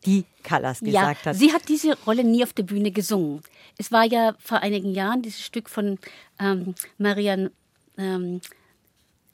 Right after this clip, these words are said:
Speaker 2: Marin-, Marina Abramovic, ähm, Seven Deaths of Maria Callas
Speaker 1: Was
Speaker 2: zu
Speaker 1: wegen
Speaker 2: sehen.
Speaker 1: Corona dann
Speaker 2: Ja.
Speaker 1: ewig abgesagt
Speaker 2: Ja.
Speaker 1: wurde, in München eine
Speaker 2: Und dieses
Speaker 1: Inszenierung.
Speaker 2: Stück ist natürlich ein Stück, was von vorne bis hinten sachlich nicht stimmt.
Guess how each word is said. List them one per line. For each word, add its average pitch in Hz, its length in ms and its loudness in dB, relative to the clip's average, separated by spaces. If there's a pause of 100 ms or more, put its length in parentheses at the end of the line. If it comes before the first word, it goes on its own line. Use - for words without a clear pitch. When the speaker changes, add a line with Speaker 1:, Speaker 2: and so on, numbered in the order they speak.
(1080)
Speaker 2:
Marin-, 214 440 0
Marina 220 480 2
Abramovic, 208 640 -2
ähm, 202 240 -2 (460)
Seven 214 400 4
Deaths - 260 2
of - 140 -8
Maria 196 280 -2
Callas - 600 -4 (720)
Speaker 1:
Was 165 140 -4
Speaker 2:
zu 233 80 0
Speaker 1:
wegen 202 160 6
Speaker 2:
sehen. 185 80 4
Speaker 1:
Corona 190 360 6
dann 170 160 2
Speaker 2:
Ja. 190 200 2
Speaker 1:
ewig 185 280 -2
abgesagt 208 440 -2
Speaker 2:
Ja. 202 180 4
Speaker 1:
wurde, 208 140 4
in 196 100 6
München 226 320 6
eine 202 160 2
Speaker 2:
Und 262 200 6
dieses 311 260 6
Speaker 1:
Inszenierung. 214 280 2
Speaker 2:
Stück - 140 -12
ist - 140 -6
natürlich 247 520 -4 (280)
ein 202 180 -6
Stück, - 280 -12
was 220 140 -6
von 208 160 -8
vorne 220 360 -6
bis 208 180 -12
hinten 233 400 -6
sachlich 185 520 -8
nicht - 240 -4
stimmt. 226 520 -2